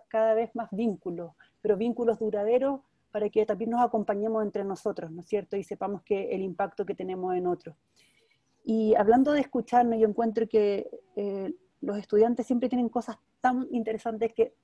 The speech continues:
que decirnos, y yo soy una escuchadora de los estudiantes. Magda, yo te quiero preguntar en relación a eso, ¿cuál es,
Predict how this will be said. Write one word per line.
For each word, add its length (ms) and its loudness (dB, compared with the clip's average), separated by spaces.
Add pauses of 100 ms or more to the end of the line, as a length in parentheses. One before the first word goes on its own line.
que 200 -4
decirnos, 640 -6 (120)
y 100 -12
yo 120 -10
soy 240 -6
una 340 -6
escuchadora 920 -2
de 280 -4
los 140 4
estudiantes. 600 -2 (480)
Magda, 340 0
yo 140 2
te 80 -4
quiero 240 -2
preguntar 440 0
en 100 0
relación 400 -4
a 180 -4
eso, 300 -8
¿cuál 240 2
es, 100 0